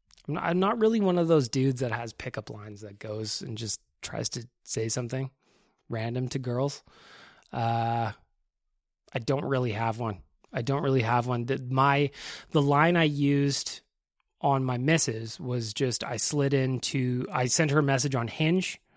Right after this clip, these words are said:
and it was pertaining to one specific picture that she had on her profile, but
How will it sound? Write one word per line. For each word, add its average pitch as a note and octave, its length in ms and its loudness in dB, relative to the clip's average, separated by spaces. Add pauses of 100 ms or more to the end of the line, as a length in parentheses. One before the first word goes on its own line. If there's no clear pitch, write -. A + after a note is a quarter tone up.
(400)
and C#3 120 0
it - 20 4
was C3+ 120 2
pertaining C#3+ 440 0
to C3 100 -4
one C3+ 260 -2
specific C3 440 -2 (280)
picture F3+ 300 0
that C3 160 0
she C3 140 -4
had C3 180 2
on B2+ 120 0
her A#2 100 -4
profile, D3 480 6
but B2+ 240 -2